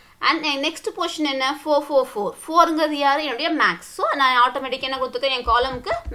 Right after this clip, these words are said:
max அப்படின்னு கொடுத்துக்கிறேன். Clear? இப்போ இந்த particular program execute பண்ணலாம். இந்த program execute பண்ணிட்டு, let me you close பண்ணிட்டு once, once more execute பண்ணிக்கிறேன் for your better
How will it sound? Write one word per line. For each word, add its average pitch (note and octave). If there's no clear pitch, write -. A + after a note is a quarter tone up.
max A3+
அப்படின்னு A3
கொடுத்துக்கிறேன். F3
Clear? C4
இப்போ D4
இந்த C#4+
particular A#3+
program A#3
execute G#3+
பண்ணலாம். G3+
இந்த D4+
program B3+
execute A3
பண்ணிட்டு, G#3+
let A#3+
me D#4+
you D#4
close B3+
பண்ணிட்டு B3
once, A3
once A3
more C4+
execute G#3
பண்ணிக்கிறேன் A#3
for A3+
your G3+
better G3